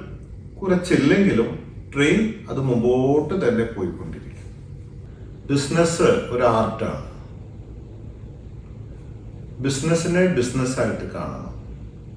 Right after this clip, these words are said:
ബിസിനസ്സിൽ വൈരാഗ്യം ഉണ്ടാവരുത്. ഹെൽത്തി കോമ്പറ്റീഷൻ ആവാം. ഫിജി കാട്ടിൽ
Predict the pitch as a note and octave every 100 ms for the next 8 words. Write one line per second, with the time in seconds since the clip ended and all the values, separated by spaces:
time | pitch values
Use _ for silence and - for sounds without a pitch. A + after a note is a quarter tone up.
0 | - - - - - - - - - -
1 | - - - - - - - - - C#3
2 | C3+ D#3 D#3+ F3+ F3+ F3+ - G#2+ G#2+ A2
3 | A#2 A#2 A#2 G2+ - - - - - -
4 | - - - - - - - - - -
5 | - - - - C#3+ C#3+ F3 F#3 - G#2
6 | G#2 G#2 - - F#2 C#2 G2+ - - -
7 | - - - - - - - - - -
8 | - - - - - - - C#3 E3 E3+
9 | F3 E3+ - B2+ G#2+ G#2+ -